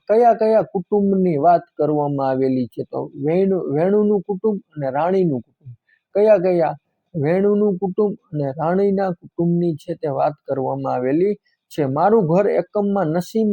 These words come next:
ક્યાં રહેતી હતી? તો મારું ઘર એકમમાં નસીમ છે તે શ્રીનગરમાં રહેતી હતી. ક્યાં રહેતી હતી મિત્રો? શ્રીનગરમાં. આવા પણ પ્રશ્નો તમને પૂછ-, પૂછી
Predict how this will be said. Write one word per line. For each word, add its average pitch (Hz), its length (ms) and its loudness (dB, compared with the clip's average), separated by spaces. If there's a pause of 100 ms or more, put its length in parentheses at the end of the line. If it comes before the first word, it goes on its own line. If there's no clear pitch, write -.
ક્યાં 226 320 0
રહેતી 147 380 0
હતી? 143 280 -4 (380)
તો 156 100 0
મારું 180 420 2
ઘર 180 220 0
એકમમાં 190 560 -2
નસીમ 196 440 -2
છે 180 180 -2 (520)
તે 151 100 0
શ્રીનગરમાં 185 920 2
રહેતી 139 480 0 (460)
હતી. 139 320 -2
ક્યાં 214 320 0
રહેતી 180 360 2
હતી 160 200 -2
મિત્રો? 147 360 -2 (400)
શ્રીનગરમાં. 160 960 0
આવા 196 280 2
પણ 185 260 -2
પ્રશ્નો 170 380 -4
તમને 151 300 -4
પૂછ-, - 500 -10
પૂછી 185 420 -2